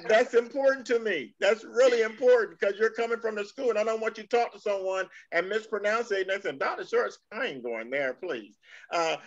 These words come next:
but anyway, the, the pronunciation is crucial and I know I can kill some words myself, so I'm not picking on you. Um, so know, know h-, the pronunciation and know the, uh, definition, the art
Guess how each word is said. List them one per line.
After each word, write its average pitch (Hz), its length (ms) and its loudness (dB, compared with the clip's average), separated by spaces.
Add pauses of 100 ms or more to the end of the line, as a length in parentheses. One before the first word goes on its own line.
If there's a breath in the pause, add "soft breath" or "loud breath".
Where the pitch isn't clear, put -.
(180 loud breath)
but 190 240 4
anyway, 240 560 4
the, 170 120 -6
the - 100 2
pronunciation 220 840 4
is 190 140 -6
crucial 240 480 2
and 160 100 0
I 208 140 0
know 214 180 0
I 220 120 2
can 170 140 -10
kill 220 220 2
some 175 220 -4
words 202 300 2
myself, 190 680 2
so 156 340 0
I'm 160 100 -6
not 196 220 -2
picking 226 300 4
on 151 240 -2
you. 123 200 -6 (400 soft breath)
Um, 160 420 0 (340)
so 175 140 6
know, 196 640 4 (140)
know 175 300 2
h-, 180 220 -10
the - 80 -2
pronunciation 233 1000 0 (380)
and 165 380 2
know 214 200 4
the, 202 340 4
uh, 165 280 0 (180)
definition, 214 960 0
the 135 140 -4 (100)
art 208 260 2